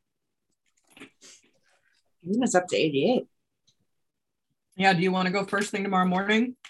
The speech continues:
Speaker 2: Go this afternoon and scout. I mean, if they're expecting us in a week,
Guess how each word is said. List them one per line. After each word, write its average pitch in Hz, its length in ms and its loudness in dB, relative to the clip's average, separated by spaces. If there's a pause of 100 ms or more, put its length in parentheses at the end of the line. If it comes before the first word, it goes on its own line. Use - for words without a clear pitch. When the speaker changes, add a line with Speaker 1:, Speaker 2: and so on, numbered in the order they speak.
(2500)
Speaker 2:
Go 214 200 4
this 220 180 4
afternoon 190 440 0
and 165 120 -2
scout. 240 580 0 (2750)
I 214 100 4
mean, 220 140 8
if 220 120 4
they're 302 140 6
expecting 262 560 2
us 269 140 4
in 214 120 -2
a 170 60 0
week, 247 320 2